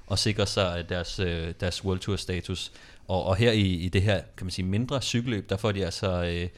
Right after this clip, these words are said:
krattet, øh, to hundrede femogtyve, øh, U C I point til sig, som er rimelig meget. Altså, det, det er jo, man får hundrede point,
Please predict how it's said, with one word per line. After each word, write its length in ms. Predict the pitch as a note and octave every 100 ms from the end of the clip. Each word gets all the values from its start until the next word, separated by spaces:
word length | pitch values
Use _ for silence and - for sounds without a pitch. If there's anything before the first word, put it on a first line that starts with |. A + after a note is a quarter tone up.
| - - - -
krattet, 560 | - A2+ F#2 F#2+ F#2+ F#2+
øh, 160 | F2+ F2+
to 180 | -
hundrede 200 | A2 G#2+
femogtyve, 920 | G2+ F2+ G#2 - G#2 A2 G#2+ F#2 E2+ E2+
øh, 80 |
U 60 | G2+
C 100 | -
I 100 | G#2+
point 220 | - G2+
til 180 | - F#2+
sig, 80 | G#2
som 220 | G2+ E2+
er 120 | E2+ F2+ - -
rimelig 260 | A#2 C#3+ A2+
meget. 260 | D2+ E2 D#2
Altså, 180 | -
det, 420 | E2+ G2 F#2+ F2+ -
det 80 |
er 40 | G2
jo, 220 | F#2 E2+ -
man 140 | F#2+ F#2+
får 340 | G#2+ F#2+ -
hundrede 300 | - A#2+ A#2+
point, 380 | A#2 - G2 G2+